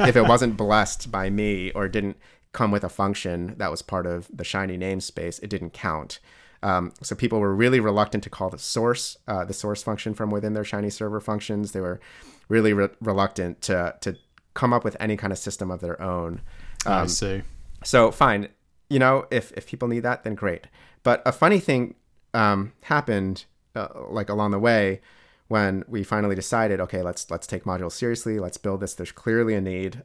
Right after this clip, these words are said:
Speaker 1: Um, I got asked about it so many times, um, at that conference in the fall that, uh, Mango, uh, had held. Uh,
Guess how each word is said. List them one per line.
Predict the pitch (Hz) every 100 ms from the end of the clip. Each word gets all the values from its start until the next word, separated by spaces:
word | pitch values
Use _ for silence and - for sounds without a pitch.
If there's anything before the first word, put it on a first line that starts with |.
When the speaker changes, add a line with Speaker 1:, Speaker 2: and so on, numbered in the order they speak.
| -
Speaker 1:
Um, | 92 87
I | 104
got | 101 98
asked | 107 101 101
about | 92 90
it | -
so | - 120
many | 123 104
times, | - 92 92 92 - - -
um, | 87 85 -
at | - 95
that | 92 - _ _ _ -
conference | - 98 - 92
in | 90
the | 85
fall | 95 90 87 87
that, | 90 90
uh, | 92
Mango, | 90 87 90 92 104 - - - - _ _ -
uh, | 90 82 120 -
had | 120 90
held. | 101 92 92 - - _ _ _ _ _
Uh, | 110 98